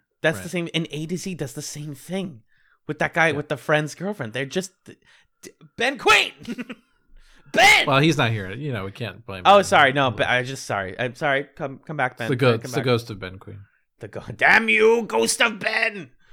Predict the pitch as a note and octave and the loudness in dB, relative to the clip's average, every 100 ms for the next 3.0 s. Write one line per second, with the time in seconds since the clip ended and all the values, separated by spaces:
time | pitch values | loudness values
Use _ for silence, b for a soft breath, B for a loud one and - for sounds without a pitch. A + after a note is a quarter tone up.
0 | b b - A2+ G#2+ G#2 G2 G2 _ - | b b -14 -8 -6 -8 -10 -18 _ -20
1 | B2+ G#2+ - A#2+ C3 _ - A2+ G#2 - | -14 -14 -14 -18 -20 _ -16 -14 -14 -16
2 | F2 - - - A2 G#2+ G2 G2 G#2 | -16 -14 -18 -18 -20 -20 -18 -18 -20